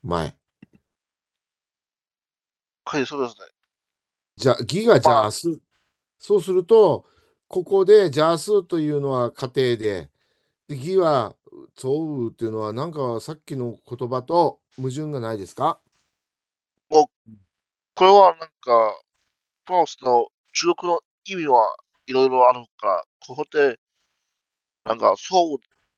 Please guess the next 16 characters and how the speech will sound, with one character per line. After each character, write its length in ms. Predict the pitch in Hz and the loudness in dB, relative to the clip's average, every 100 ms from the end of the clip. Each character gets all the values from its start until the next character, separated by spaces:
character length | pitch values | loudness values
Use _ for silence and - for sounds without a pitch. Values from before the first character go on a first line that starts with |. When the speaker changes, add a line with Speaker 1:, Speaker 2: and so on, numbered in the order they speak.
| _ - | _ -10
Speaker 2:
と 120 | 117 | -6
は 100 | 101 | -6
使 320 | - - 120 | -8 -12 -10
う 20 | |
の 400 | 113 92 _ 104 - _ | -12 -14 _ -20 -20 _
方 100 | 120 | -20
が 200 | 113 90 _ _ | -14 -16 _ _
い 60 | 113 | -20
い 60 | 110 | -18
と 120 | 110 | -18
思 140 | 107 | -20
い 60 | 104 | -20
ま 140 | 104 | -20
す 80 | - | -20
け 100 | - | -20
ど。 100 | - | -20